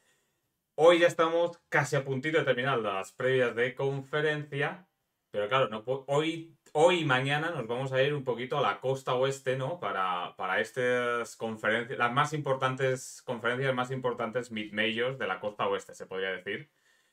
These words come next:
Y además, la de hoy, si ayer hablamos del Atlantic Ten y nos tiramos casi una hora, pues hoy tiene pinta de que vamos a hacer algo parecido, porque vamos a hablar de la Mountain West.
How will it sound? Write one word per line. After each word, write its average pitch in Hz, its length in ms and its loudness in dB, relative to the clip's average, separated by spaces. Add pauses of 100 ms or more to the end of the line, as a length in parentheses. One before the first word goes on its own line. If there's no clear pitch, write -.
(100)
Y 117 40 4
además, 127 400 4
la 135 120 2
de 120 120 2
hoy, 135 420 0 (680)
si - 200 -6
ayer 123 240 2
hablamos 139 420 0
del 131 140 2
Atlantic 120 460 -2
Ten 120 400 0
y 90 240 -14
nos 92 160 -14
tiramos 110 360 -4
casi 107 220 -8
una 107 220 -4
hora, 123 360 -2
pues 90 640 -12
hoy 113 200 -4
tiene 120 200 -2
pinta 117 320 -4
de 113 160 -2
que 95 100 -4
vamos 104 200 -6
a 107 60 -8
hacer 110 180 -6
algo 104 260 -2
parecido, 113 720 -2 (720)
porque 113 240 0
vamos 127 200 4
a 139 40 -2
hablar 139 180 4
de 147 80 0
la 117 120 2
Mountain 117 540 -2
West. 156 380 -2